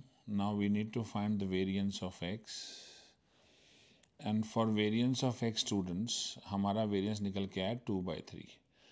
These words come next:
ये सब आप खुद निकाल सकते हैं, मैं इसमें टाइम नहीं ख़राब करूँगा आपका। तो means एसएन follows normal with mean one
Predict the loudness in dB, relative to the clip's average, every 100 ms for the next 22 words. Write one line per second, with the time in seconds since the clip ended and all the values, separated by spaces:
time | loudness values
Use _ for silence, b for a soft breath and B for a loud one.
0 | b -6 -2 2 0 2 0 0 -2 0
1 | 0 2 0 -2 -4 -4 -2 -2 -4 -4
2 | -6 -4 -4 -4 -6 -8 -8 -8 -10 -10
3 | -12 -14 -20 -20 _ _ B B B B
4 | B B B B B B 0 4 6 6
5 | 4 0 -6 _ 0 2 2 2 0 -2
6 | -4 -6 -6 -2 0 2 0 -2 -2 0
7 | 2 0 -2 -6 -10 -12 _ _ b b
8 | b b -2 0 2 2 2 4 4 2
9 | 0 -2